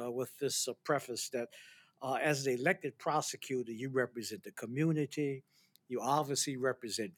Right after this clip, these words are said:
victims. Your key witnesses are law enforcement, the officers, and of course, you've got to assure that the accused has a, a fair, uh, trial. Uh, is it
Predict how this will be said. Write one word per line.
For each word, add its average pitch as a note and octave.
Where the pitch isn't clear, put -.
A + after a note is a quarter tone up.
victims. C#3+
Your A#2
key F3+
witnesses C#3+
are A#2
law C#3
enforcement, B2+
the B2
officers, C3
and A#2+
of A2+
course, C3+
you've C3+
got B2+
to A#2+
assure B2
that A2+
the A#2+
accused C3+
has A#2+
a, B2
a A2+
fair, B2
uh, A2+
trial. B2
Uh, C#3+
is D#3
it D#3